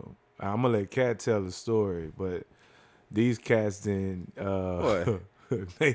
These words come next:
Speaker 1: all them girls.
Speaker 2: Oh,
Speaker 1: Man, all them girls
Speaker 2: man.
Speaker 1: crying. Man, I'll never forget that day at W W White. Like, they was, like, going to the back. Like, so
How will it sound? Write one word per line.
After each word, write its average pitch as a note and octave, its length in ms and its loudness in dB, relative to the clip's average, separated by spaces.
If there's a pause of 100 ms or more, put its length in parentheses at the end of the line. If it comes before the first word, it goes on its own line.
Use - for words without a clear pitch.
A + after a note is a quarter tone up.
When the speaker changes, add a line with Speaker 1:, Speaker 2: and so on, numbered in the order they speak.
Speaker 1:
all B2 200 6
them A2+ 140 0
girls. A#2+ 520 6 (320)
Speaker 2:
Oh, A#2 340 12
Speaker 1:
Man, B2 160 10
all B2 140 12
them C3+ 220 10
girls B2 340 10
Speaker 2:
man. A#2+ 80 4
Speaker 1:
crying. C3+ 520 12 (300)
Man, C#3 220 10
I'll C#3 260 12
never C3+ 300 10
forget B2 340 2
that A2+ 180 2
day A2 200 6
at G2 80 0
W G#2+ 240 4
W G#2 160 4
White. G2+ 260 2
Like, G2+ 340 2 (500)
they C3+ 200 12
was, B2 400 8 (320)
like, A2+ 200 8
going C3 220 10
to C#3 100 6
the A#2 80 8
back. B2 280 6
Like, G#2+ 160 8
so A2 480 10